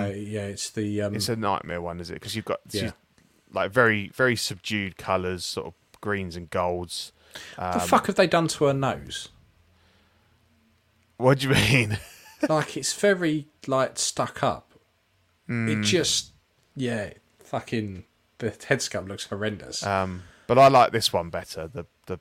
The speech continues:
Speaker 2: bright one with the red
Speaker 1: Yeah.
Speaker 2: hair.
Speaker 1: So that, so
Speaker 2: Um,
Speaker 1: that'd be, that will be n-, the non-Bat-, the non-Nightmare
Speaker 2: Right.
Speaker 1: version, and then the
Speaker 2: Okay.
Speaker 1: other one's the Nightmare version.
Speaker 2: Yeah, and I,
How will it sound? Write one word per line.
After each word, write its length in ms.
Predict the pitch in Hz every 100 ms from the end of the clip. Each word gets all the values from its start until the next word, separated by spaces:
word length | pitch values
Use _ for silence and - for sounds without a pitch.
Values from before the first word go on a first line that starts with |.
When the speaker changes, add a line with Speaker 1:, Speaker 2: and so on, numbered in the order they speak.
| _
Speaker 2:
bright 380 | 113 117 98 - _ _ _
one 280 | 107 92 90
with 120 | 87
the 120 | 90
red 280 | 87 90 87
Speaker 1:
Yeah. 100 | 131
Speaker 2:
hair. 320 | 92 87 85 - - -
Speaker 1:
So 200 | - 123
that, 300 | 147 156 -
so 160 | - 123
Speaker 2:
Um, 40 |
Speaker 1:
that'd 280 | 151 151 120
be, 440 | 127 117 110 104 - _ _ _ _
that 240 | 120 113
will 120 | 113 107
be 340 | 107 98 98 - _ _ _ _ _ -
n-, 220 | 113 107 -
the 80 | 101
non-Bat-, 720 | 104 104 98 90 - 87 - -
the 80 | 113
non-Nightmare 680 | 107 110 101 92 90 87 95
Speaker 2:
Right. 180 | 87 87
Speaker 1:
version, 400 | 87 - 87 90 -
and 180 | 98 95
then 300 | 95 87 - _
the 60 | 107
Speaker 2:
Okay. 100 | 101
Speaker 1:
other 180 | 92 92
one's 200 | 87 -
the 100 | 87
Nightmare 320 | 90 82 85
version. 340 | 85 85 - - - - -
Speaker 2:
Yeah, 360 | 143 131 123 -
and 120 |
I, 80 | 123